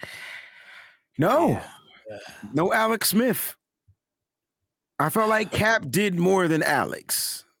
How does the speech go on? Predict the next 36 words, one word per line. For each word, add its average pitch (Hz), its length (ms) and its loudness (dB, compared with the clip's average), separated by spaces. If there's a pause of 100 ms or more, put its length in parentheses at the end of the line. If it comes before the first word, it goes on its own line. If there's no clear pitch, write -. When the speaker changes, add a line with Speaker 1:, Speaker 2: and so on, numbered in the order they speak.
Speaker 1:
So 151 140 -2
I 139 80 2
replaced, 156 540 -2 (1000)
when 156 120 0
it 151 100 -2
comes 175 280 0
to 151 320 2
appearances, 147 760 0
playoffs, 135 800 0 (580)
all 127 160 2
that 107 160 0
type - 240 -6
of - 60 -12
stuff, - 420 -12 (180)
I - 60 -14
feel 151 120 -2
like 147 160 2
Jimmy 190 280 2
did 131 180 2
more 110 180 4
than 85 140 -2
Alex. - 540 -10 (1040)
I 156 100 -2
could 170 120 -2
be 208 60 2
Speaker 2:
Hold 208 60 4
on. 202 60 6 (100)
Speaker 1:
wrong. 208 240 -2 (1300)
Speaker 2:
Do 165 100 -2
you 247 80 0
see 320 160 -2
the 226 80 -4
graphic 180 420 2
that's 220 200 2
up 247 140 0
there? 302 220 -2